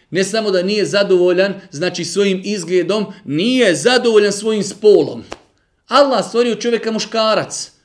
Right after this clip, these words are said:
Allah zna što je nekog stvorio muškarac, a nekoga stvorio žena. Ne, hoće čovjek da bude žena. Kaže žena, „Ali meni dosadno da budem žena, ja hoću da budem muško.”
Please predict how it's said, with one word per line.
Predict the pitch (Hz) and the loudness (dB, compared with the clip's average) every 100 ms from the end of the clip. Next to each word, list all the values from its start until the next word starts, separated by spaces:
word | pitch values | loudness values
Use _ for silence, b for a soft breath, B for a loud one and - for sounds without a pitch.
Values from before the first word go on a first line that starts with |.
| - | -12
Allah | 226 220 190 | -6 -4 -4
zna | 151 226 226 | -4 -4 -6
što | - 220 | -2 0
je | |
nekog | 214 196 170 | 0 -2 -4
stvorio | 214 208 | -2 -2
muškarac, | 160 139 196 220 247 226 - | -2 -4 -4 -4 -4 -6 -8
a | 147 | -6
nekoga | 185 196 208 | -6 -4 -4
stvorio | 202 208 220 | -4 -4 -6
žena. | 196 240 220 120 b b b b b b b | -2 -2 -2 -6 b b b b b b b
Ne, | 156 185 151 - _ _ | 0 0 -2 -10 _ _
hoće | 165 214 208 151 | 0 0 0 -4
čovjek | - 220 202 | 0 4 4
da | 175 | 2
bude | 180 208 208 | 0 2 4
žena. | 226 247 190 - B B | 4 4 2 -4 B B
Kaže | - 226 233 | -4 -2 -2
žena, | 226 254 | 0 0
„Ali | 226 | 0
meni | 208 254 | 2 0
dosadno | 220 202 214 233 226 | 2 0 2 0 0
da | 196 | -2
budem | 202 185 151 | 0 -2 0
žena, | 170 185 | 0 0
ja | 170 208 | 2 2
hoću | 220 | 2
da | 226 | 0
budem | 233 202 | 0 0
muško.” | 220 226 - 127 98 | 2 0 -4 -10 -14